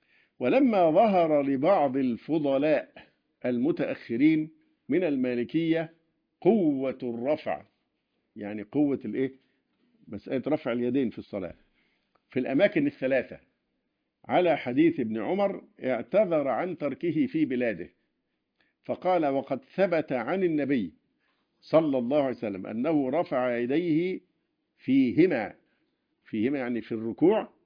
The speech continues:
وإيه؟ والرفع من الركوع، "ثبوتاً لا مرد له صحة، فلا وجه للعدول عنه، إلا أن في بلادنا هذه"،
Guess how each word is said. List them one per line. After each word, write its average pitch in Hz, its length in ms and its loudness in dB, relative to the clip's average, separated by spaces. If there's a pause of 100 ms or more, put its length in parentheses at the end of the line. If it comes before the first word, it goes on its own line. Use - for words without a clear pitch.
(200)
وإيه؟ 139 360 0 (440)
والرفع 113 460 -4
من 120 140 -4
الركوع، 104 380 -8 (800)
"ثبوتاً 151 640 0
لا 135 640 -2
مرد 131 560 -4
له 160 480 0
صحة، 120 800 -4 (580)
فلا 214 360 4
وجه 170 380 -2
للعدول 127 520 -2
عنه، 101 360 -6 (1300)
إلا 156 340 4
أن 247 220 2
في 180 200 2
بلادنا 190 840 0 (840)
هذه"، 120 760 2